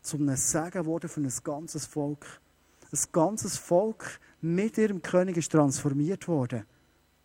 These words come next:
Wo der Nebukadnezar gesehen hat, was da abgeht, hat er gemerkt, hey, der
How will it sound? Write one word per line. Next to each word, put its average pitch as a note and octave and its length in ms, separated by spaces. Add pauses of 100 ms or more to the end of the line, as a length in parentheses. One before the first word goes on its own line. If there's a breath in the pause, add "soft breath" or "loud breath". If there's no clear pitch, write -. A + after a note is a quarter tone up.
(420 soft breath)
Wo E3+ 80
der F3 100
Nebukadnezar E3+ 800
gesehen G3+ 300
hat, G3 40
was E3+ 160
da D3 160
abgeht, D#3 760 (1080)
hat C#3+ 160
er D3 40
gemerkt, C#3 280
hey, C3+ 80
der A#2+ 120